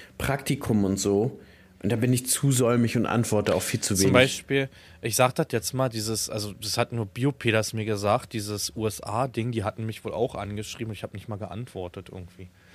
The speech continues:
Speaker 2: Und es muss wahrscheinlich aber in die Ernte reingefallen sein, wo ich eh den Kopf komplett voll hatte und einfach nicht drauf achte, denn weil's mich einfach nicht juckt.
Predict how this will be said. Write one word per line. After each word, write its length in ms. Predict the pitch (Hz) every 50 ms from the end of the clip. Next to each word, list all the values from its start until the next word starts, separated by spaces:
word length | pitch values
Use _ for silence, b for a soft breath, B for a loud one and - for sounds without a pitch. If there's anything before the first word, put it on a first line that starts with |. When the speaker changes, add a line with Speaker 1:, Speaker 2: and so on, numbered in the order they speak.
| B B B B B B B
Speaker 2:
Und 120 | 120 107
es 80 | 101 113
muss 260 | 123 147 156 - -
wahrscheinlich 480 | 143 123 - - 127 120 135 143 - 135
aber 160 | 123 123 120
in 60 | 117
die 100 | 117 -
Ernte 320 | 107 110 120 131 - 143
reingefallen 800 | 113 107 104 104 104 - - 110 104 104 110 110 110 113 117 117
sein, 580 | 113 107 110 110 113 120 127 123 123 - 120 120 117 - 117 113 113 113
wo 140 | 110 113 123
ich 200 | 113 - - -
eh 120 | 135 139
den 120 | 135 127 113
Kopf 280 | - - 104 - -
komplett 340 | - 101 90 - - 101 -
voll 300 | - - - 104 98 92
hatte 180 | 101 98 - 113
und 140 | 104 98
einfach 320 | - 104 104 - - 110 113
nicht 140 | 113 - -
drauf 280 | - 113 - - -
achte, 320 | 131 - - - - 113 101
denn 180 | 98 90 92
weil's 200 | 98 98 - -
mich 120 | 131 120 123
einfach 220 | 120 120 - 131
nicht 200 | 120 113 - -
juckt. 200 | 160 175 -